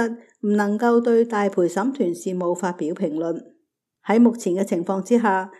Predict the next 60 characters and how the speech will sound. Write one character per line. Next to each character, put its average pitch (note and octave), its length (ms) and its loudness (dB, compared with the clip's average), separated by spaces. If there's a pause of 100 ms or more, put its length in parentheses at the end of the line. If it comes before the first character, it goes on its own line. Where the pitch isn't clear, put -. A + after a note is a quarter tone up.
(120)
陪 A3+ 140 6
審 D4+ 240 4
團 G3 200 0
仍 F3+ 200 0
然 F3+ 160 2
可 F3 260 -2
以 A#3 220 2
聽 C#4 200 0
取 G#3+ 240 0
更 G3+ 240 -4
多 A#3+ 160 0
證 F#3 300 -2
人 C#3+ 180 -4
嘅 E3 80 -2
證 E3+ 280 -4
詞， D#3+ 320 -8 (260)
並 G3+ 220 0
等 G3 260 0
待 A#3 100 -4 (200)
檢 G3+ 260 0
察 A3 160 0
官 B3 340 -4
正 A3 220 0
式 D4 160 -2
提 A#3 260 -8
出 A3+ 140 -2
指 F3+ 220 -4
控。 F3 340 -4 (280)
呢 B3+ 140 4
個 B3 80 4
係 F3+ 200 2
陪 F3 180 -2
審 F3+ 240 -4
團 F3 320 0
投 F3 240 -4
票 G#3 220 4
決 G3+ 260 0
定 F3+ 260 0 (280)
係 B3+ 100 2
咪 B3 140 4
起 G#3 240 2
訴 G3 260 0
嘅 F3+ 140 -2
最 F3+ 120 0
後 F3 140 -2
一 F#3 120 0
步。 E3+ 420 -2 (420)
任 B3+ 200 2
何 A3+ 220 4
起 B3 100 4
訴 B3+ 220 4
書 A#3 320 -2
喺 A3 180 0
被 F#3+ 220 4
法 G3+ 220 -4
官 C#4 340 0
解 E3+ 220 -2
封 A3+ 180 -2
之 A#3 160 -4
前 D#3 260 -4